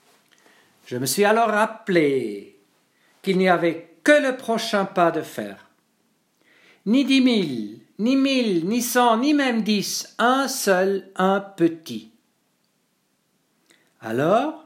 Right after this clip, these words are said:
Oui, d'accord,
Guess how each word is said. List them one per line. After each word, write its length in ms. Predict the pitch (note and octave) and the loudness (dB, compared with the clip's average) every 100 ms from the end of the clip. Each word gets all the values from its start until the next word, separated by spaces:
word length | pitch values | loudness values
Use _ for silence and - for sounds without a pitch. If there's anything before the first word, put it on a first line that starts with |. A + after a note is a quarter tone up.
| _ _ _ _ _ _ _ _ _ _ _ _ _ _ _ _ _ _ _ _ _ - | _ _ _ _ _ _ _ _ _ _ _ _ _ _ _ _ _ _ _ _ _ 0
Oui, 440 | E4+ C#4 A2 - _ - | 2 2 -2 -10 _ -2
d'accord, 580 | C4+ C4+ A#3+ C#3+ - | -2 2 0 0 -6